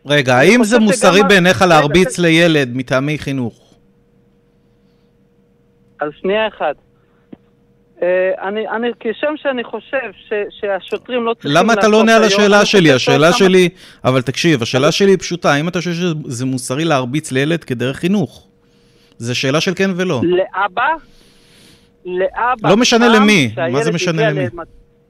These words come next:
Speaker 2: לא, בטח, זה משנה.
Speaker 1: אוקיי.
Speaker 2: כי אבא אוהב את הבן שלו.
Speaker 1: אז צריך להרביץ לו,
Speaker 2: דיין
Speaker 1: שאתה אוהב
Speaker 2: שהוא
Speaker 1: מישהו
Speaker 2: הולך
Speaker 1: אתה
Speaker 2: לשם
Speaker 1: מרביץ לו? ככה מתפרשת אהבה?
Speaker 2: שנייה, שנייה אחת, א-, א-, אתה פה,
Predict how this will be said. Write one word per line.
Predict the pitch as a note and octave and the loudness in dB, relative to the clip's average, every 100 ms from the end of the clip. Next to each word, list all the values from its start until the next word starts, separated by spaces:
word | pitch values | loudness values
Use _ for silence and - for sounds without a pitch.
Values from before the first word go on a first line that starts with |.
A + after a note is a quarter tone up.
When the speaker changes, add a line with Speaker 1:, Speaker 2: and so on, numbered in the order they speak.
| _ _ _ _ - | _ _ _ _ -6
Speaker 2:
לא, | G3+ C4 A#3 | -2 -2 -2
בטח, | A3+ C4 C#4+ - _ D#4 | -4 -4 -4 -4 _ -16
זה | - | -12
משנה. | F3 - E3 F3+ D#4+ A3+ _ | -12 -10 -10 -6 -6 -8 _
Speaker 1:
אוקיי. | C3 C3+ B2+ C3+ D#3 | -6 -2 0 0 -2
Speaker 2:
כי | F#3+ A#3+ | -4 -4
אבא | D#4 C#4 | -2 0
אוהב | B3 C#4 | 0 -2
את | C#4 - | -4 -8
הבן | A#3 C#4+ C#4+ | -4 -4 -4
שלו. | C#4+ B3 - _ _ _ _ - - | -6 -4 -6 _ _ _ _ -8 0
Speaker 1:
אז | C3+ B2 - | 0 0 -6
צריך | D3+ | 0
להרביץ | D3 C#3 F#3+ A3+ | 2 4 2 4
לו, | A3+ | 4
Speaker 2:
דיין | A3 | 2
Speaker 1:
שאתה | F3 D3 | 2 2
אוהב | D#3+ | 4
Speaker 2:
שהוא | F#3 | 4
Speaker 1:
מישהו | F#3 G3+ | 4 4
Speaker 2:
הולך | F#3 | 4
Speaker 1:
אתה | E3+ | 2
Speaker 2:
לשם | D#3 | 2
Speaker 1:
מרביץ | D3 F#3 G3 | 0 -2 0
לו? | A3 G#3+ _ _ _ - | -2 -2 _ _ _ -6
ככה | C#3 D#3+ | -4 -2
מתפרשת | D#3 - C#3+ C#3+ D3+ | -4 -2 -4 -4 -4
אהבה? | C#3 C3+ C#3 F#3+ - _ | -2 0 -2 -6 -10 _
Speaker 2:
שנייה, | F#3+ G#3+ B3+ - | -4 -2 -2 -6
שנייה | A#3+ C4 C4 | -10 -10 -6
אחת, | B3 - - | -6 -8 -12
א-, | G3+ G3+ G3 | -10 -8 -10
א-, | |
אתה | G#3 A3+ G#3+ | -6 -6 -4
פה, | A3+ | -6